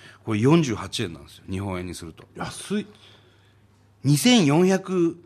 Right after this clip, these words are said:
Speaker 1: リエルが四十八円なんだ。
Speaker 2: <laughs> ちょ、何がおかしい？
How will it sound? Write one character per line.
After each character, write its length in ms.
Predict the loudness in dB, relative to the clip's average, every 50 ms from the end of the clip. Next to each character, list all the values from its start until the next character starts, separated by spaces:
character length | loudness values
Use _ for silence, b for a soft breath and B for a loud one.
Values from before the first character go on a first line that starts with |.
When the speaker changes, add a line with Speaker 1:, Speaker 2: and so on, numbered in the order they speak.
| -16 -10
Speaker 1:
リ 220 | -6 -2 2 4
エ 100 | 4 4
ル 120 | 4 0 -2
が 400 | -4 -4 -6 -6 -8 -10 -12 -16 _ _ _ _ _ _ _ _ _ _ _ _ _ _ _ -4
四 260 | 0 2 2 4 2
十 140 | 2 0 -2
八 340 | -4 -4 -6 -4 0 2 2
円 100 | 2 2
な 100 | 0 -4
ん 60 | -4
だ。 200 | -8 -12 -16 -20 _ _ _ _ _ _ _ _ _ _ _ _ _ _ _ -8 -2 0
Speaker 2:
<laughs> 720 | 0 0 0 -2 -6 -8 -10 -10 -10 -12 -12 -12 -10 -6
ち 160 | -4 -2 -2
ょ、 40 | 0
何 180 | 0 -2 -2 -4
が 80 | -6
お 40 | -8
か 140 | -10 -10 -12
し 100 | -12
い？ 40 | -12